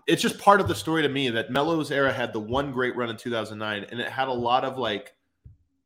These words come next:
just coming up short every year. The, the people that didn't live it don't realize you were excited the first year, you were hopeful the second year, you were nervous the third. You started to get, lose hope. You're like, "We're just always gonna lose in the first round, and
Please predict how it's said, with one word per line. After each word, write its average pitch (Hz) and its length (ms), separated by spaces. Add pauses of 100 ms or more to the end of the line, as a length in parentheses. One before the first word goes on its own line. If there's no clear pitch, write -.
(120)
just 151 240
coming 165 260
up 151 100
short 117 420
every 165 220
year. 170 200
The, 143 120
the 139 200
people 175 260
that 165 120
didn't 160 180
live 147 140
it 113 120
don't 135 160
realize 110 480 (240)
you 143 120
were 147 100
excited 151 560
the 120 60
first - 340
year, 92 240 (240)
you 143 120
were 151 120
hopeful 160 460
the 123 80
second 120 380
year, 92 280 (240)
you 160 120
were 160 120
nervous 160 400
the 147 120
third. 120 360
You 139 60
started 190 360
to 175 60
get, 160 180
lose 170 160
hope. 156 400
You're 123 100
like, 113 140
"We're 170 100
just 196 140
always 202 220
gonna 208 140
lose 175 180
in 175 60
the 151 60
first - 300
round, 151 280
and 131 260